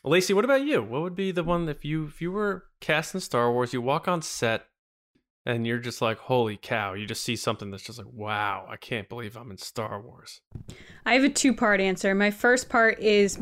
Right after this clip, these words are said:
Speaker 2: for selfish reasons, my costume, 'cause I would wanna know what I was wearing in said Star Wars movie, 'cause the costume's really important in Star Wars. Uh, my non-self-centered answer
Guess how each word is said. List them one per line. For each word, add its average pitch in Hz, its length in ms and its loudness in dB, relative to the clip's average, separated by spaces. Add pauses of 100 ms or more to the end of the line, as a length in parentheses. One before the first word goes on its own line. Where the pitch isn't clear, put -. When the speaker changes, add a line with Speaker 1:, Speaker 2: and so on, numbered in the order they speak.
Speaker 2:
for - 180 2
selfish 220 480 2
reasons, 240 500 6
my 202 140 4
costume, 240 640 0
'cause 214 220 0
I 208 80 6
would 196 160 4
wanna 202 240 2
know 196 160 4
what 190 160 4
I 190 80 4
was 185 160 2
wearing 180 400 2
in 180 160 -2
said 185 240 0
Star 175 240 2
Wars 196 200 2
movie, 226 300 0
'cause 190 300 -2
the 170 60 -6
costume's 175 440 -2
really 180 180 2
important 170 400 -2
in 202 100 0
Star 214 240 2
Wars. 247 280 4 (560)
Uh, 214 260 4
my 214 220 6
non-self-centered 226 1300 4
answer 240 480 4